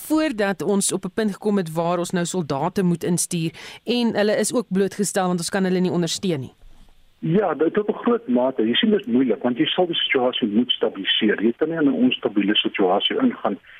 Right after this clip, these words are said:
Speaker 2: en dan natuurlik die diplomatie heeltemal toepas nie. So, jou probleem wat jy daar het, is dat ja, daar is 'n plek vir die militêr om die ding te stabiliseer, maar tweedens sal die regering natuurlik hulle huis in orde moet kry.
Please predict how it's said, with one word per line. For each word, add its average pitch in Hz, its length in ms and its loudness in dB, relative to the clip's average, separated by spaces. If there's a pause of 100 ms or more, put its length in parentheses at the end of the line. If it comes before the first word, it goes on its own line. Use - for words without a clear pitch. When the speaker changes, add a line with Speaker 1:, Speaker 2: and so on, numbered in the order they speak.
(180)
Speaker 2:
en 117 180 4
dan 101 140 2
natuurlik 101 480 0
die - 140 -20
diplomatie 95 680 0 (100)
heeltemal 101 600 0
toepas 139 380 0
nie. 95 120 -10 (360)
So, 147 260 2
jou 120 360 2
probleem 117 560 0
wat 139 140 0
jy 110 100 2
daar 107 220 2
het, 120 160 0
is 113 140 2
dat 95 180 -2
ja, 95 380 0 (340)
daar 104 240 0
is 117 120 -2
'n 120 140 0
plek 117 280 0
vir 120 200 0
die 117 100 0
militêr 110 500 0
om 117 120 -6
die 92 100 -2
ding 95 200 0
te 101 100 0
stabiliseer, 101 560 0
maar 151 180 0
tweedens - 420 -2 (300)
sal 175 200 2
die 147 120 2
regering 139 640 0 (240)
natuurlik - 420 0
hulle - 160 0
huis - 200 -2
in - 160 0
orde 208 260 0
moet 185 200 -4
kry. - 220 -2